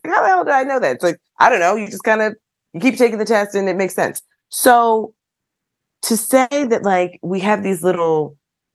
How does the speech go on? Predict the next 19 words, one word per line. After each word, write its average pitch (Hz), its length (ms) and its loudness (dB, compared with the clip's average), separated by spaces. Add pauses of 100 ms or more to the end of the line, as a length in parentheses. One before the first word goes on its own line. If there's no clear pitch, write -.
(180)
test-taking 185 540 0
machines 123 480 -2
that 135 160 -2
then 151 160 2
get 143 160 0
into 139 200 -6
the 143 100 -6
school, 269 320 -4
it's 226 100 -14
like, 208 160 -2 (240)
but 220 120 -6
that's, 269 340 -4 (640)
so - 200 0
much 302 220 -2
more 190 640 0
should 180 240 -10
go 180 220 2
into 170 600 -4
factoring 147 760 -4